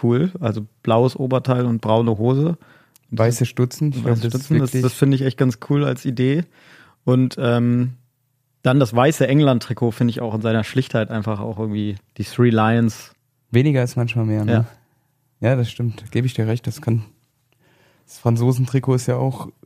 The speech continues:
Speaker 2: sehr, eher schlicht. Muss gar nichts Ausgefallenes
Speaker 1: Ja.
Speaker 2: sein.
Speaker 1: Aber auch kann man, finde ich, auch durch dazu zählen,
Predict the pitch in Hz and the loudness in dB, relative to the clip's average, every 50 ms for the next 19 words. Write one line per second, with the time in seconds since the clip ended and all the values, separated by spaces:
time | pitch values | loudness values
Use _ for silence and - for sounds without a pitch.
0 | _ _ - 117 131 131 131 131 135 139 147 147 143 143 147 - 135 131 - - | _ _ -8 -6 -4 -2 0 2 4 4 4 4 4 2 0 -4 -10 -18 -18 -18
1 | - - - 135 139 139 - - 156 165 196 180 - - - - _ _ _ _ | -10 -4 0 2 2 2 2 0 0 0 -2 -2 -6 -14 -20 -20 _ _ _ _
2 | _ _ - 139 139 139 - - 143 143 139 123 - - 127 127 - 135 123 139 | _ _ -4 -2 -2 -2 0 -2 -2 -2 -2 -4 -6 -8 -8 -8 -6 -2 0 0
3 | 135 120 120 117 113 - - 127 120 117 - _ _ _ _ _ _ _ - 156 | 0 0 -2 -6 -6 -6 -6 -6 -6 -8 -10 _ _ _ _ _ _ _ 0 2
4 | 160 196 151 160 175 175 - - - - 151 - 151 151 151 151 151 147 143 139 | 2 4 4 2 2 0 -2 -12 -12 -10 -4 -2 0 2 2 2 2 0 0 -2
5 | 135 135 135 135 - - 151 147 139 - - 151 - - - 139 151 165 - 143 | -4 -4 -6 -6 -4 -2 -2 -2 -2 -2 -4 -6 -4 -2 0 2 2 2 2 0
6 | 123 - - - - - 151 - - 151 147 151 151 | -2 -2 -6 -14 -10 -8 -6 0 2 2 2 2 0